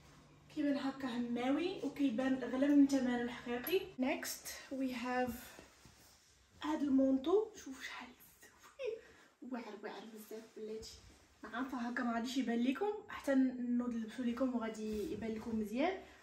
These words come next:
ولكن نوريكم لي ديتاي اللي عجبوني فيه. عجبتني فيه هنايا هادي اللي هنا في جنب واحد،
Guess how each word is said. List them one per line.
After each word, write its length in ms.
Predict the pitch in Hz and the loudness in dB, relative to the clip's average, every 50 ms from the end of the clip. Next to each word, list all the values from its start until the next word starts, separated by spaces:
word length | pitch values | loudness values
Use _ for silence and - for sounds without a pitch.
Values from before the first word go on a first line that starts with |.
| - - | -8 -6
ولكن 300 | 214 240 233 240 240 233 | -6 -6 -4 -4 -4 -2
نوريكم 480 | 240 240 226 233 233 - 247 226 233 | -2 -2 -4 -4 -8 -6 -6 -6 -4
لي 120 | 202 240 247 | -4 -4 -4
ديتاي 280 | 247 233 - 240 233 | -4 -4 -2 -2 -2
اللي 200 | 226 220 220 202 | -2 0 -2 -2
عجبوني 440 | 196 - - 214 220 233 247 277 285 | -2 -4 -6 -6 -2 2 2 2 2
فيه. 240 | - - 349 339 269 | 2 0 -2 0 0
عجبتني 460 | 220 220 214 226 233 226 - 233 226 | -2 -2 -4 -6 -6 -6 -4 -4 -4
فيه 260 | - - 233 220 214 208 - - - - - - - - - - - - | -4 -6 -6 -8 -8 -8 -10 -18 -20 -20 -20 -20 -20 -20 -20 -20 -14 -10
هنايا 360 | 247 226 214 208 196 202 226 - - _ _ | -8 -8 -6 -6 -8 -8 -10 -12 -18 _ _
هادي 480 | 233 214 220 220 214 214 214 269 320 381 415 415 - - - - - - _ _ _ _ _ _ - 254 | -16 -14 -10 -6 -6 -4 -2 0 0 0 0 -2 -6 -14 -20 -20 -20 -20 _ _ _ _ _ _ -10 -8
اللي 260 | 233 233 233 226 220 | -6 -4 -4 -4 -2
هنا 240 | 226 226 - - - | -2 -4 -4 -6 -8
في 120 | 233 226 | -10 -8
جنب 300 | 214 214 226 226 220 202 | -6 -4 -4 -4 -4 -4
واحد، 320 | 220 254 285 269 - 320 | -4 -4 -4 -2 -2 -4